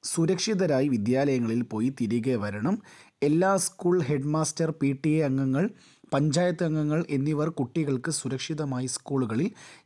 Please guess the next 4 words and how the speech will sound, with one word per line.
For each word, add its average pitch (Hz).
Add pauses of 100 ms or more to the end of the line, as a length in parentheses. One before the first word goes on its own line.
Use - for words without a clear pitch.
യാത്ര 135
സാധ്യമാക്കുന്നു 127
എന്ന് 110
ഉറപ്പുവരുത്തണം. 110